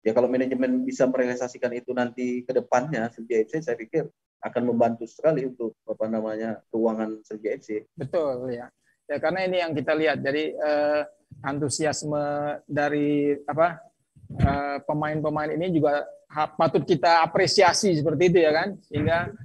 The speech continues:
Speaker 2: eh, mereka tetap, eh, memiliki, apa, motivasi yang tinggi. Jangan sampai motivasi yang tinggi itu terganggu oleh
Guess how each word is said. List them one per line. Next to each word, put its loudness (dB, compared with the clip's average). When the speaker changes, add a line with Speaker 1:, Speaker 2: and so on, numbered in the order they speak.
Speaker 2:
eh, 4
mereka 4
tetap, 2
eh, 4
memiliki, 2
apa, 0
motivasi 0
yang -4
tinggi. 4
Jangan 0
sampai 2
motivasi -2
yang -6
tinggi 0
itu 0
terganggu 4
oleh 4